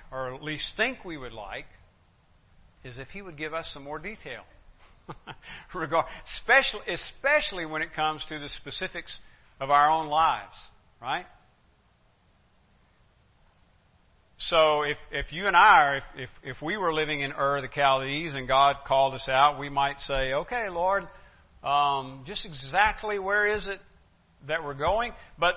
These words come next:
the writer of Hebrews tells us that Abram packed up and left, not even knowing where he was going. So he's leaving everything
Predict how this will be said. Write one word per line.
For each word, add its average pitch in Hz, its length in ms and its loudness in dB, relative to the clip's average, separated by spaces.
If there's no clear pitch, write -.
the 156 80 -4
writer 208 300 6
of 175 80 -2
Hebrews 226 420 -6
tells 165 260 2
us 190 140 -8
that 165 140 -4
Abram 220 440 0
packed 185 360 0
up 180 120 -4
and 165 120 -8
left, 143 340 0
not 175 280 6
even 190 420 -6
knowing 185 640 0
where 151 180 2
he 175 60 0
was 156 160 -8
going. 143 340 -2
So 170 160 0
he's 175 240 -2
leaving 214 400 -4
everything 226 800 2